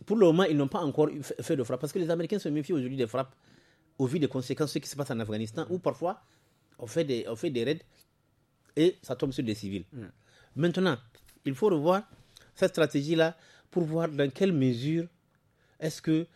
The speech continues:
Speaker 1: les Américains peuvent être autorisés à, est-ce qu'ils ont eu l'autorisation ou pas ? Je ne sais pas.
Speaker 2: Dès l'instant
Speaker 1: Mais,
Speaker 2: où, euh, c'est,
Speaker 1: mais ce que je
Speaker 2: on,
Speaker 1: sais,
Speaker 2: on a, on autorise,
Speaker 1: mais ce que je sais,
Speaker 2: j'imagine, si on
Speaker 1: mais ce,
Speaker 2: autorise, euh,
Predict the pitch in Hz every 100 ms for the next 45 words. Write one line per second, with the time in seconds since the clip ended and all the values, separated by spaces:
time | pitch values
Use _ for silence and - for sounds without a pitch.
0 | _ - 113 110 120 120 113 143 139 -
1 | 151 143 - _ _ _ _ - 135 117
2 | 117 113 117 127 117 - - 160 190 202
3 | 170 170 170 226 196 208 170 127 143 180
4 | 220 - _ _ _ _ - 160 202 156
5 | 143 214 156 156 151 139 131 135 135 151
6 | 190 190 277 285 180 170 160 143 135 135
7 | 151 156 131 135 139 139 147 110 175 262
8 | 285 247 170 165 185 220 139 - 151 147
9 | 135 - 139 135 135 143 143 139 135